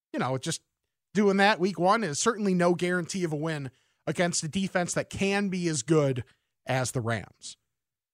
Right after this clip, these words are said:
So that, I'll start with where a few items that I think is, are key for the Bears in terms of being able to win this game, because Andy Dalton,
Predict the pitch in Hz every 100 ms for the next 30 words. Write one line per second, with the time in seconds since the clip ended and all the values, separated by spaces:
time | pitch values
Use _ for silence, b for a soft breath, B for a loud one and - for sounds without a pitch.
0 | _ _ _ - 208 190 262 - 220 -
1 | - 247 226 - _ _ _ _ _ _
2 | _ 190 196 170 214 208 202 185 - _
3 | _ _ _ _ _ _ 165 160 _ _
4 | 226 269 196 - 202 208 208 175 185 196
5 | 202 - 156 - - - - 165 - -
6 | - 247 220 185 147 127 107 - - -
7 | _ _ _ _ _ _ 180 160 - 190
8 | 185 180 156 156 147 135 120 160 165 151
9 | 143 135 127 - 123 98 101 165 147 -
10 | _ _ _ _ _ _ _ _ _ -
11 | 214 254 233 196 208 - 233 240